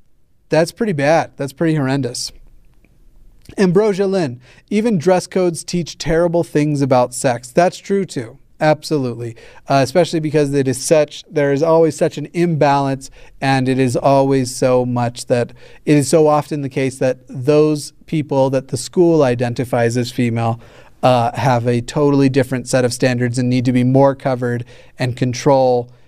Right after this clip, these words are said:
that they're responsible for what the boys are looking at. Haley Randall, thank you so much. You didn't leave a message with it, so just a, a wonderful thank you from my heart to you. Uh, Yokai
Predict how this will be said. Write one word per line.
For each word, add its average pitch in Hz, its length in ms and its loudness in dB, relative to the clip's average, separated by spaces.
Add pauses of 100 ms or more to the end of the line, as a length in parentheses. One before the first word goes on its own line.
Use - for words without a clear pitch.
(160)
that 147 260 -4
they're 147 260 2
responsible 127 960 -2 (240)
for 131 300 0
what 123 440 -2 (680)
the 143 160 0
boys 120 400 0
are 113 80 -4
looking - 380 -8
at. - 180 -10 (840)
Haley 214 340 2
Randall, 190 380 2
thank 180 320 -4
you 185 100 -2
so 170 180 2
much. 175 300 0
You 160 80 -6
didn't 156 240 0
leave 151 140 2
a 147 40 0
message 143 360 0
with 143 160 2
it, 151 160 0
so 131 160 -2
just 160 240 -2
a, 143 260 0
a 143 100 2
wonderful 165 460 0
thank 131 320 -6
you 127 180 -4 (200)
from 120 260 -6
my 135 220 2
heart 123 500 -2 (720)
to - 140 -20
you. - 100 -20 (840)
Uh, 160 320 4
Yokai 185 760 2